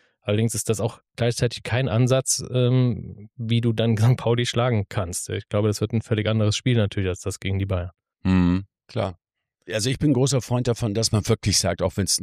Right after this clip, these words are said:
Speaker 2: ja mittlerweile als Phrase verschrien ist, man sollte schon wirklich von Spiel zu Spiel denken und dann ist das nächste Spiel dann eben auch immer das Wichtigste. Das finde ich ganz,
Speaker 1: Das
Speaker 2: ganz,
Speaker 1: kostet
Speaker 2: ganz
Speaker 1: jetzt aber drei Euro, oder? <laughs>
Speaker 2: Nein, eben nicht. Das habe ich ja gerade gesagt.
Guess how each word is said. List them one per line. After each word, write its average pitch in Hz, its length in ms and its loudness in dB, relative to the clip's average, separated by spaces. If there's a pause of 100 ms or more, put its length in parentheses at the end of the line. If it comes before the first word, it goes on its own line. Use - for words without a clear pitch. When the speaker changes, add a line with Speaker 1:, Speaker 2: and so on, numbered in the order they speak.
(580)
Speaker 2:
ja 113 140 0 (280)
mittlerweile 98 580 2
als 85 220 -2
Phrase 98 420 -2
verschrien 98 640 0
ist, 87 220 -4 (560)
man 87 100 -2
sollte 98 300 2
schon 92 240 -2
wirklich 101 240 -4
von 87 240 -4
Spiel 87 300 -2
zu - 140 -2
Spiel 90 300 0
denken 101 300 2
und 87 100 0
dann 90 100 -2
ist 95 200 0
das - 180 -2
nächste 92 340 0
Spiel 90 240 -2
dann 82 140 0
eben 87 180 0
auch 80 140 -4
immer 82 180 -2
das 73 200 -4
Wichtigste. 87 400 -4
Das 131 140 0
finde 98 140 -2
ich - 60 -10
ganz, - 320 -4 (520)
Speaker 1:
Das - 100 -8
Speaker 2:
ganz, 127 240 0
Speaker 1:
kostet 104 160 2
Speaker 2:
ganz 120 100 2
Speaker 1:
jetzt 117 80 2
aber 107 100 0
drei 110 280 0
Euro, 101 320 2
oder? 127 180 2 (360)
<laughs> - 360 -10
Speaker 2:
Nein, 110 180 0
eben 120 220 2
nicht. - 400 0 (120)
Das - 180 -2
habe 113 100 -2
ich 98 60 -4
ja 117 80 2
gerade 104 260 4
gesagt. 101 480 0